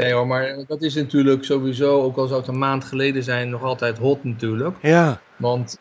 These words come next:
Speaker 1: eh, er zijn niet zo heel veel, eh, ja, buitenlandse ambassades gevestigd.
Speaker 2: Nee.
Speaker 1: In Jeruzalem, de ho-, ongedeelde hoofdstad van Israël. En ja, Honduras heeft zich daar, eh, bij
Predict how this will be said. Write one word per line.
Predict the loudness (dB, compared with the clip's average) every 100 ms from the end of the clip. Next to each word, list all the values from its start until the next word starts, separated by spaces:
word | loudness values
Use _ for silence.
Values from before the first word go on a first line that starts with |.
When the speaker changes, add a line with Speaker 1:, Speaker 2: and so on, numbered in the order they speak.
| _ -20
Speaker 1:
eh, | -10
er | -4 0
zijn | 2 2
niet | 0
zo | 0
heel | 2 0 0
veel, | 0 2 2 0
eh, | 0 0 0 0 0 0
ja, | 0 2 0 -2 -4 0
buitenlandse | 0 0 0 0 -2 -4
ambassades | -4 -4 -4 -2 -2 -2 -6
gevestigd. | -8 -8 -6 -8 -12 -14 -20 -20 -20 -10
Speaker 2:
Nee. | -4 -2 -4 _ -8
Speaker 1:
In | -4
Jeruzalem, | 0 2 4 2 0 -2
de | -6
ho-, | -8 -8 -12
ongedeelde | -8 -6 -2 0 2
hoofdstad | 2 0 -4 -6
van | -6 -4
Israël. | -4 -4 -4 -4
En | -4 -4 -6 -18 -20 -6
ja, | -4 -2
Honduras | 0 0 2 2 4 2 0
heeft | -2 -4 -4
zich | -10 -8
daar, | -6 -6 -6 -6
eh, | -4
bij | -4